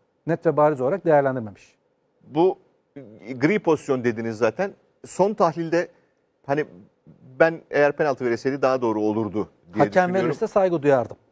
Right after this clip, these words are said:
Speaker 2: Peki.
Speaker 1: Abdülkadir Bitigen verirse. Ama varın çağırmaması da doğru.
Speaker 2: Peki. Ee, bir pozisyonumuz daha var. Daha doğrusu iki pozisyon ama hani bitişik, birleşik.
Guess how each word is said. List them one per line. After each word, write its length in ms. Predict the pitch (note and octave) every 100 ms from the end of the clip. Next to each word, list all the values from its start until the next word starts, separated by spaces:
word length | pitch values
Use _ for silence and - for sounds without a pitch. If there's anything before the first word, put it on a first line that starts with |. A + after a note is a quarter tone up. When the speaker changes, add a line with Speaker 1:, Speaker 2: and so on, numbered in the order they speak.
| _
Speaker 2:
Peki. 120 | - A2+
Speaker 1:
Abdülkadir 380 | A#2 C3+ A#2+
Bitigen 360 | A2 B2+ C3 B2
verirse. 400 | B2+ A#2 - A2 _ _ _
Ama 200 | D#3 D3+
varın 220 | C#3+ E3+ F#3+
çağırmaması 540 | F#3+ F3+ F#3 D3+ - G#3+
da 40 |
doğru. 260 | E3 B2 G#2 _ _ _ _
Speaker 2:
Peki. 280 | - A#2 - _ _ _ _ _ _ _ _ _ -
Ee, 300 | B2 A#2+ A#2
bir 140 | B3+
pozisyonumuz 520 | G#3+ G3 F#3 F3 E3+
daha 140 | E3 D3+
var. 160 | F3 - A#2
Daha 140 | B2+
doğrusu 200 | D3+ C3+
iki 180 | B2 -
pozisyon 340 | E3 C3 - A3+
ama 140 | D#3+
hani 200 | C#3+ B2+
bitişik, 460 | C#3+ C3 F3 - _
birleşik. 440 | G#2+ A#2+ G#2+ F#3